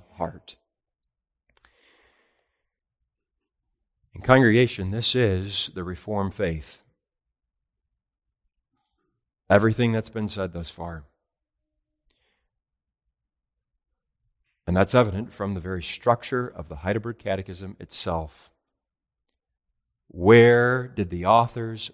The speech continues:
put the treatment of the law? They mention it back in section one when they talked about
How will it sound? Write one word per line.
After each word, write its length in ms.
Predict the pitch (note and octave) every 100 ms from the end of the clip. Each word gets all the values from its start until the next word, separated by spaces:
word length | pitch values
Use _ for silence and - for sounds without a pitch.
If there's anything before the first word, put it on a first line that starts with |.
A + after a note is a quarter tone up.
| _
put 440 | - F2 E2+ - _ _ _ _ _ _ _ _ _ _ _ -
the 100 | F#2
treatment 500 | - F#2+ - F#2+ -
of 180 | F2+ F2
the 80 | F#2
law? 260 | A2+ G#2+
They 140 | F2+ F#2+
mention 480 | G2+ C3+ F3 F3 D3+
it 240 | F3+ C3
back 380 | A#2+ C3+ D#3 -
in 300 | C#3+ C#3 B2+
section 500 | - D#3+ - C#3 A#2
one 380 | A2 A#2+ E3 - _ _ _ _ _ _ _ _ _ _
when 180 | C#3+ D#3
they 140 | C3
talked 320 | B2+ B2 A#2 G#2+
about 360 | A#2 A#2 A#2